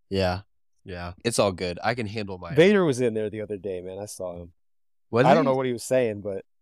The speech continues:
Speaker 2: <laughs> I saw him in the comment section. Boston said it best, "I laugh at these responses," where he was like, "Phones must not be ringing." <laughs> I use that one actually i-, in my, when I see these guys. "Ooh, you commented back again, man. Phones must <laughs> not be ringing."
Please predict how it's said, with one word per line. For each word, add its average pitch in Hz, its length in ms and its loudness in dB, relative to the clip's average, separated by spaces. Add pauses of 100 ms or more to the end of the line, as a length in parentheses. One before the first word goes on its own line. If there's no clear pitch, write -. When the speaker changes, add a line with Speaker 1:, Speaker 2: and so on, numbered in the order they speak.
Speaker 2:
<laughs> - 320 -6
I 190 80 4
saw 135 280 0
him 123 80 -4
in 120 140 -8
the 110 60 -12
comment 113 320 -8
section. 101 320 -8 (480)
Boston 127 760 0 (220)
said 127 260 0
it 113 140 -2
best, - 520 -4 (120)
"I 113 120 -2
laugh 110 380 -2
at 110 120 -8
these 92 180 -10
responses," 104 600 -10
where 98 120 -10
he 101 140 -8
was 98 120 -12
like, 98 320 -8 (600)
"Phones 120 260 -2
must 123 220 -6
not 123 160 0
be 123 120 -4
ringing." 139 520 -4 (180)
<laughs> - 200 -14
I 165 100 6
use 180 400 2
that 143 220 6
one 139 180 0
actually 123 480 -2
i-, 120 200 0
in 127 160 -4
my, 110 380 -4
when 123 180 -8
I 110 40 -4
see 123 220 -10
these 117 160 -8
guys. 117 420 -2 (720)
"Ooh, 202 160 0
you 135 140 -2
commented 180 440 -2
back 143 280 2
again, 156 340 0
man. 127 300 0
Phones 160 260 2
must 160 220 -2
<laughs> - 0 -
not 135 220 -8
be 143 160 -2
ringing." 131 500 -4